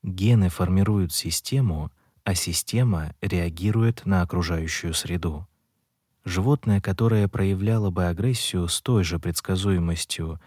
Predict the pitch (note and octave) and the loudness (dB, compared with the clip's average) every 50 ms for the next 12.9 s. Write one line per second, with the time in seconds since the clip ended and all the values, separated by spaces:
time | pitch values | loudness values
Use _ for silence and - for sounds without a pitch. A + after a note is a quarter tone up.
0 | _ _ - - G2 F2+ F2 F2 F2 E2 D#2+ F2 A#2 C#3+ D3 A#2+ F2 E2 - - | _ _ -4 0 2 2 4 2 2 0 2 2 4 4 4 4 2 0 -2 -4
1 | - - E2+ E2 - - - G2 - - F#2+ F2+ E2+ E2+ E2+ E2 D#2+ E2+ D#2+ - | -6 -4 -4 -4 -4 -4 -4 -4 -2 0 0 2 2 2 0 0 0 -2 -2 -2
2 | - F#2+ - - G#2 F2+ E2 E2 D#2+ D#2 - - - _ _ _ _ _ - - | -2 -2 -2 0 0 0 0 0 -2 -6 -8 -14 -20 _ _ _ _ _ -8 -4
3 | G#2+ F#2+ F2+ - - F2+ F2+ F2 E2 F2+ F2 G2 F#2 E2+ D#2+ D#2+ D#2 - - - | -2 -2 -2 -2 -2 -2 -2 -2 -2 -2 0 2 2 2 2 -2 -4 -8 -12 -18
4 | _ _ _ _ _ _ - - G2+ F#2 F#2 F2 - - - - G#2 F2+ - F2 | _ _ _ _ _ _ -4 -2 0 0 0 0 -2 -2 0 0 0 0 0 -2
5 | E2+ E2+ E2+ - - - F2 E2+ E2 E2 F2+ F2+ G2 F#2+ F#2+ F2+ E2+ E2+ E2+ E2+ | -2 -2 -2 -2 -2 -4 -4 -2 -2 0 2 2 2 2 2 2 2 2 2 0
6 | F2+ F#2 - - A#2+ F#2 - - D#2+ D#2 D#2 D#2 - _ _ _ _ _ _ _ | 0 -2 0 0 -2 -2 -2 -4 -6 -6 -6 -8 -12 _ _ _ _ _ _ _
7 | _ _ _ _ _ _ _ _ - F2+ F2+ A2 A#2+ - - - B2 A#2 - A2+ | _ _ _ _ _ _ _ _ -4 0 2 2 2 2 0 -2 -2 0 2 2
8 | A2+ A#2 A#2+ G#2+ - A#2+ A#2+ A2 F#2 F2 E2 D#2+ E2+ E2 D#2+ E2+ E2 D#2+ F2 E2 | 2 2 2 2 2 2 2 2 2 0 -2 -2 -2 -2 -2 -2 -2 -2 -2 -4
9 | E2+ D#2+ - - - F2+ F2 E2+ E2+ E2+ F2 F2 - G2 F2+ E2+ E2 - - - | -4 -2 -4 -2 0 0 0 0 0 0 0 2 2 2 2 2 0 -6 -8 -8
10 | - - - _ _ _ _ _ _ _ _ _ _ _ _ _ _ _ _ - | -8 -8 -10 _ _ _ _ _ _ _ _ _ _ _ _ _ _ _ _ -10
11 | - - F#2+ G2 F#2 E2 D#2 - - - - - F2 - - - F2+ E2+ E2 - | -4 -2 0 0 0 0 -2 -4 -8 -8 -4 -4 -4 -2 -2 -2 -4 -2 -2 -4
12 | - E2+ E2 E2 E2 E2+ G2 A#2+ B2 - - - F2 D#2 D2+ D2+ D#2 | -4 -4 -4 -4 -2 0 0 0 0 0 -2 -2 -4 -4 -6 -8 -10